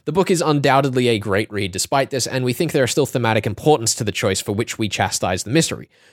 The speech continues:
but it definitely took the wind out of our sails when we first covered it on the show. We've both warmed a lot to it since.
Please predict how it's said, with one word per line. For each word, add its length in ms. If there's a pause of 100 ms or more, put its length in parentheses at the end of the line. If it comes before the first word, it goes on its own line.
but 140
it 80
definitely 340
took 160
the 80
wind 220
out 160
of 80
our 160
sails 360
when 140
we 80
first 320
covered 240
it 80
on 100
the 60
show. 320 (340)
We've 160
both 220
warmed 320
a 60
lot 180
to 100
it 80
since. 440